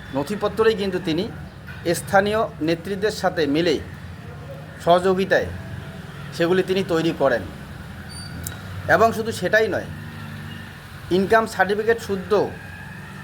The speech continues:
তিনি কিন্তু তৈরি করেন। কি বলবেন, এখন যারা বাংলার মানুষ, দিদি, অনেক রকম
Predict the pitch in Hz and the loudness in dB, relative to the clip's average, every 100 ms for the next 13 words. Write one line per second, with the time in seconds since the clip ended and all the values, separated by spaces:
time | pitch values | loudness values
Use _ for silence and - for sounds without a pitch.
0 | - - - - - 170 175 180 226 165 | -14 -14 -14 -10 -4 0 0 0 0 2
1 | 147 120 98 87 85 - - - - - | 2 2 -2 -4 -8 -12 -14 -14 -14 -16
2 | - - - - - - - - - - | -16 -16 -16 -16 -14 -14 -14 -14 -14 -4
3 | 220 208 208 214 170 95 - - - - | 2 6 6 6 4 0 -8 -16 -18 -18
4 | - - - - - - - - - - | -18 -18 -16 -16 -16 -16 -16 -16 -16 -14
5 | - - 123 190 190 196 196 185 - - | -6 -2 2 4 8 8 6 4 -4 -18
6 | - - - 151 170 185 160 160 170 - | -16 -4 2 4 6 6 6 4 2 -4
7 | - - - - - - - - - - | -12 -18 -20 -18 -18 -18 -16 -16 -16 -16
8 | - - - - - - - 101 135 165 | -14 -12 -12 -12 -14 -14 -12 -2 2 4
9 | 180 92 - - - - - - - - | 2 0 -6 -14 -16 -18 -18 -20 -18 -18
10 | - - - - - - - - - - | -16 -16 -16 -16 -16 -14 -14 -12 -12 -12
11 | - 160 247 254 233 196 196 | 0 4 6 6 4 4 2